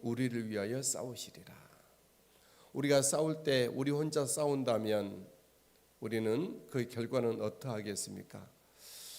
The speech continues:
굉장히 고전을 면치문하고 또 피 흘림이 많을 것입니다. 하지만 우리 하나님이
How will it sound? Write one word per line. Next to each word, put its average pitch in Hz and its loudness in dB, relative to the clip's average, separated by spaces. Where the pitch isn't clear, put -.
굉장히 143 6
고전을 143 4
면치문하고 120 -2
또 117 0
피 - -4
흘림이 127 0
많을 104 -4
것입니다. 95 -8
하지만 131 -2
우리 185 4
하나님이 170 2